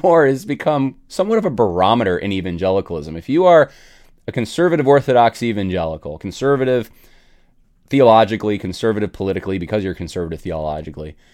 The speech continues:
you don't want to become Russell Moore. Like, he's the guy who was at the top of the, the ladder as far as being at a conservative evangelical institution. At least one time it was considered that,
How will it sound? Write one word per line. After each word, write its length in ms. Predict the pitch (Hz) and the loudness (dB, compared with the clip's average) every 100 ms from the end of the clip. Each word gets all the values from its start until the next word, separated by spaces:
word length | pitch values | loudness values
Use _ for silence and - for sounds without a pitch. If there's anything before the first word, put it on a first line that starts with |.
| _ - | _ -2
you 200 | 165 247 | 0 4
don't 220 | 247 214 | 4 4
want 120 | 214 | -2
to 60 | 180 | -4
become 320 | 151 196 175 | -6 -6 -6
Russell 260 | 165 - | -6 -8
Moore. 400 | 156 185 170 - - | -10 -8 -10 -12 -6
Like, 200 | 156 - | -6 -2
he's 420 | 196 220 233 - _ _ _ - - | 0 0 0 -6 _ _ _ -18 -4
the 80 | |
guy 400 | 160 156 151 151 | 2 4 4 2
who 540 | 143 - 143 131 123 113 | 0 0 2 2 2 -2
was 460 | 127 127 110 - - _ _ _ _ _ _ - | 2 4 2 -6 -18 _ _ _ _ _ _ -4
at 120 | - | -2
the 80 | 113 | -2
top 380 | - 156 160 131 | 0 2 2 2
of 580 | 127 120 113 104 - _ - | 2 4 4 0 -10 _ -16
the, 340 | 95 107 101 | -2 0 0
the 100 | 107 | 0
ladder 400 | 101 117 135 90 | 2 4 6 4
as 140 | 90 - | 0 0
far 300 | 113 107 101 | 4 6 6
as 220 | 95 90 | 2 -2
being 360 | 120 110 107 101 | -2 -2 -2 -4
at 380 | 104 101 - - | -2 -2 -4 -10
a 80 | |
conservative 920 | 98 95 - 131 139 117 104 135 131 - | -8 -10 -4 0 2 2 0 0 -6 -4
evangelical 640 | 113 131 123 123 127 120 | -2 0 4 4 4 0
institution. 720 | 117 - 104 104 92 - 92 104 | -4 -6 -6 -4 -6 -8 -10 -8
At 80 | |
least 180 | 87 90 | -10 -8
one 200 | 95 107 | -4 -4
time 480 | - 120 104 98 104 | -2 -2 0 -2 -4
it 80 | - | -4
was 280 | 98 87 - _ _ | -6 -6 -10 _ _
considered 500 | - 95 - 135 104 | -14 -12 -2 -2 -2
that, 360 | 82 82 117 | -2 0 0